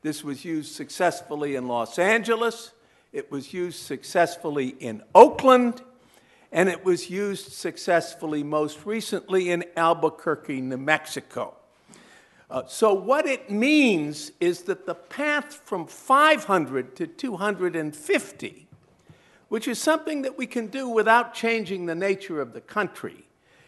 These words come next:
is much more a path of administrative reform and fiscal engineering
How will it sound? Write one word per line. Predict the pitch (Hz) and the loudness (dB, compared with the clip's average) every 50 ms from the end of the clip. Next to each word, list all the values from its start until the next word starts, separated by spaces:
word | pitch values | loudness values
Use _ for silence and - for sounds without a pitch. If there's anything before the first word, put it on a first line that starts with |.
| _ _ _ 175 | _ _ _ 2
is | 175 170 165 | 2 2 2
much | 160 165 180 220 277 311 - - - - | -2 -4 0 0 0 0 0 -4 -6 0
more | 208 202 190 180 170 160 - - - | 2 4 4 6 6 4 4 2 -2
a | 143 - | -4 -4
path | - - - - 247 247 240 226 220 - - - - _ _ - | -6 -8 -6 0 2 4 4 4 2 0 -4 -10 -20 _ _ -2
of | 147 151 147 156 | -2 -2 -2 -2
administrative | 165 156 160 - 156 160 208 285 320 330 277 - - - 214 180 170 156 139 131 123 113 123 | -8 -8 -8 -10 -8 -4 -2 0 0 0 0 -2 -4 -2 0 0 2 2 2 0 -2 -2 -4
reform | 123 117 107 - - - 247 247 247 220 208 202 196 196 196 196 - - - _ _ _ _ _ _ _ _ _ _ _ _ _ | -8 -8 -8 -8 -2 4 6 8 8 10 10 8 8 6 2 -6 -12 -18 -20 _ _ _ _ _ _ _ _ _ _ _ _ _
and | - 185 196 180 - | 0 0 0 0 -2
fiscal | - - - 285 285 - - - - - 208 202 202 | -10 -8 -4 -2 -2 -2 -4 -4 -2 0 0 2 2
engineering | 190 180 175 - 180 170 165 196 233 233 202 180 147 107 87 | 0 -2 -2 -4 -4 0 2 6 8 8 8 8 8 6 0